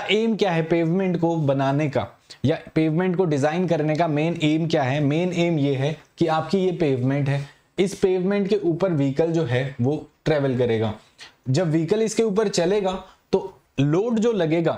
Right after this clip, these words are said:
अब आप ये मान सकते हैं कि पूरा का पूरा व्हीकल एंटायर उसका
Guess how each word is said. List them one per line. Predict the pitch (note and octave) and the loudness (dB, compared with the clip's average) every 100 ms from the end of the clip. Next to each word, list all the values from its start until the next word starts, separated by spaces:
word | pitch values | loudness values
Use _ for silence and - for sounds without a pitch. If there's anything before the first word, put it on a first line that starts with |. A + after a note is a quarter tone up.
| - - _ | -6 -20 _
अब | D3 D3+ | -2 0
आप | F3+ | 0
ये | D#3+ E3+ | 0 0
मान | G3+ F#3 F3+ | 0 0 0
सकते | F3 - C#3+ | -2 -2 -2
हैं | D#3 | 0
कि | F3 | -2
पूरा | E3 F#3+ G#3 | 0 0 0
का | G3 | -2
पूरा | F#3 G3+ | 0 0
व्हीकल | G3+ D3+ C#3 F#3 F#3 | 2 0 2 0 0
एंटायर | D#3+ D#3 E3 F3+ G3 | -2 0 0 0 0
उसका | F3+ - | -2 0